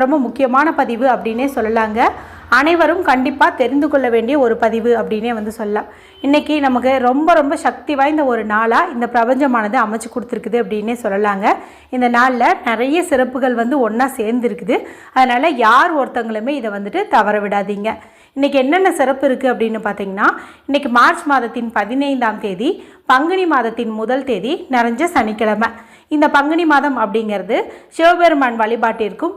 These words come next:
அம்பிகை வழிபாட்டிற்கும், முருகப்பெருமான் வழிபாட்டிற்கும், மகாவிஷ்ணு வழிபாட்டிற்கும் ஏற்ற ஒரு மாதமா கருதப்படுது. மேலும் இந்த மாதத்தின் துவக்க நாளானது அற்புதமான சேர்க்கையில வந்துட்டு உதயமாயிருக்குது அப்படின்னே வந்து சொல்லலாம். அது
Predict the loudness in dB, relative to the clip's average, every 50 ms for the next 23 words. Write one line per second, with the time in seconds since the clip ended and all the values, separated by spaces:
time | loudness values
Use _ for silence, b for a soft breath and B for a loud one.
0 | -2 0 0 2 2 0 0 0 0 0 2 2 2 2 2 0 0 -2 -2 -2
1 | -4 -4 -4 -6 -6 -6 -8 -6 -4 -2 0 0 0 0 -2 -2 -2 -2 0 0
2 | 0 -2 -2 -2 -2 -2 -2 -2 -2 -4 -4 -6 -4 -2 -2 -2 -2 B B B
3 | B B B 0 2 2 4 4 4 2 2 2 0 -4 -6 -6 -6 -4 -2 -2
4 | -2 -2 -2 -4 -4 -6 -6 -4 -2 -2 0 0 0 0 0 0 0 0 0 -2
5 | -2 -2 -2 -2 0 0 0 0 0 0 -2 -2 -2 -4 -6 -4 -6 -4 -2 -2
6 | -4 B B B B B B B B _ 2 2 4 4 4 2 0 -2 -4 -2
7 | 0 2 2 2 2 0 -2 B B B B _ 2 4 4 4 4 2 -2 -4
8 | -4 -6 -4 -4 -2 -2 -2 -2 -2 -2 -2 0 0 0 0 0 -2 -2 -4 -6
9 | -4 -2 -2 -2 -2 -4 B B B B B 0 2 2 0 -2 -4 -2 0 2
10 | 2 4 4 2 2 2 0 0 0 0 0 -2 -2 -4 -2 -2 -2 -2 -4 -4
11 | -4 -4 -2 0 0 0 0 0 2 2 2 2 2 0 0 0 -2 -2 -2 -2
12 | 0 0 0 -2 -4 -4 -4 -4 -4 -4 -6 -6 -8 -6 -6 -4 -4 -4 -4 -6
13 | B B B B B B -2 0 0 2